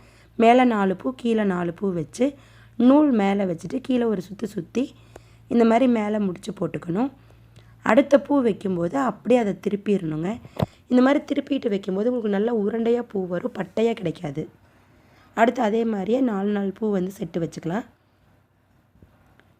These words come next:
மேலே ஒரு நாலு பூ, அதே மாதிரி கீழே ஒரு நாலு பூ வச்சுட்டு முடிச்செல்லாம் எப்பவும் போலவே தாங்க கீழே ஒரு சுத்து சுத்திட்டு எப்பவும் போல முடிச்சு போட்டுக்கலாம். கொஞ்சம் கிராஸா வச்சு இது மாதிரி முடிச்சு போட்டுக்குங்க. இப்போ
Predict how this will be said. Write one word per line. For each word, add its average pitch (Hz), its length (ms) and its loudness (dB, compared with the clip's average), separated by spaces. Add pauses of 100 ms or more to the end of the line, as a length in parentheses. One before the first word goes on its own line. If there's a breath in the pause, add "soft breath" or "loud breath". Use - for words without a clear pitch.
(120)
மேலே 208 180 2 (100)
ஒரு 185 180 0
நாலு 170 300 -2
பூ, 247 80 0 (160)
அதே 208 180 -2
மாதிரி 202 120 -2 (120)
கீழே 208 260 0
ஒரு 170 160 -4
நாலு 170 240 -4
பூ 202 160 -4
வச்சுட்டு 175 320 -8 (540 soft breath)
முடிச்செல்லாம் 247 400 2
எப்பவும் 196 260 -2
போலவே 170 340 -4
தாங்க 156 240 -6 (460 soft breath)
கீழே 262 320 2
ஒரு 202 160 -2
சுத்து 208 260 -10
சுத்திட்டு 170 400 -6 (120)
எப்பவும் 202 260 -2
போல 196 200 -2
முடிச்சு 170 280 -6
போட்டுக்கலாம். 156 340 -6 (360 loud breath)
கொஞ்சம் 262 340 4
கிராஸா 196 460 -2
வச்சு 170 200 -8
இது 208 120 -6
மாதிரி 185 180 -6
முடிச்சு 170 260 -8
போட்டுக்குங்க. 151 380 -10 (720 soft breath)
இப்போ 233 140 2